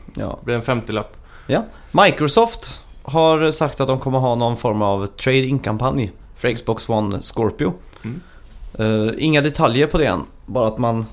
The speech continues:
Speaker 1: på något sätt kommer kunna byta in sitt Xbox One och kanske lägga någon peng emellan för att få en Xbox Scorpio när det väl...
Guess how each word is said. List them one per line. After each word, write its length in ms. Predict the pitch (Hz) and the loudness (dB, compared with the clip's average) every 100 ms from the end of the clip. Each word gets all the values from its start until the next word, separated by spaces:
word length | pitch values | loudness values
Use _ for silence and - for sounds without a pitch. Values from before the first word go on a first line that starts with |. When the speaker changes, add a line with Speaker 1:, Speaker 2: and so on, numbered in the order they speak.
| - - - - - - - - - - - | -18 -20 -20 -20 -20 -20 -20 -20 -20 -20 -4
Speaker 1:
på 140 | 165 | 0
något 180 | 143 - | 0 0
sätt 160 | 107 | -4
kommer 180 | - 120 | -2 -2
kunna 200 | 117 117 | 2 2
byta 300 | 110 117 117 | 2 0 0
in 120 | 123 | 0
sitt 320 | 117 120 110 107 | 0 -2 -2 -4
Xbox 300 | - 104 - | -6 -8 -2
One 220 | 101 95 | -2 0
och 240 | 98 95 - - - - - - | -2 -4 -8 -20 -20 -20 -20 -16
kanske 320 | - 101 - 98 | -6 -6 -4 -4
lägga 240 | 107 113 110 | -2 0 0
någon 120 | 110 | 0
peng 200 | 110 104 | 0 0
emellan 340 | 101 95 98 | -2 0 -2
för 120 | 95 101 | -4 -10
att 60 | |
få 240 | - 92 98 - - - - - | -6 -6 -6 -14 -20 -20 -20 -8
en 380 | - 180 170 165 | -2 0 0 -2
Xbox 240 | - - - | -4 -8 -4
Scorpio 320 | 113 98 98 | -4 -2 -2
när 120 | 95 | -2
det 60 | 87 | 0
väl... 220 | 82 | -2